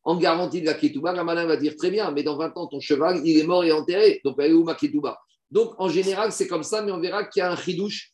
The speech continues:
ici. Alors, on y va. Dit la Braïta, Yesh mocher et aviv, gagbot imutala. Ketzad. Israël, lakach, eved, veshifra, minashu. Donc, maintenant, il y a un Israël, il a acheté un esclave cananéen et une servante cananéenne au marché.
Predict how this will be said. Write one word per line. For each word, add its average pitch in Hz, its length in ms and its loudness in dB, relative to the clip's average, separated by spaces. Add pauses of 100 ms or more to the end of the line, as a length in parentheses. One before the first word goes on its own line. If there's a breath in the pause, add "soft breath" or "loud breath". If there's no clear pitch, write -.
(200)
ici. 139 480 -6
Alors, 180 260 4
on 220 80 6
y 190 120 2
va. - 180 -8 (240 soft breath)
Dit 190 240 -2
la 196 120 2
Braïta, 160 440 -2
Yesh 202 340 4
mocher 180 320 -6
et 170 180 -4
aviv, 165 280 -2
gagbot 151 440 -2
imutala. 147 460 -4
Ketzad. 196 380 2 (380)
Israël, 214 480 4
lakach, 196 520 2
eved, 180 360 6
veshifra, 165 520 0
minashu. 160 340 -4 (520)
Donc, 151 160 -4
maintenant, 190 220 0
il 208 80 2
y - 20 6
a 185 40 4
un 190 40 4
Israël, 147 580 -2
il 175 160 -4
a 170 60 -2
acheté 170 320 4
un 143 120 2
esclave 151 380 -2
cananéen 147 400 2
et 107 140 -6
une 131 80 -8
servante 147 360 0
cananéenne 127 540 0
au 170 80 0
marché. - 360 -4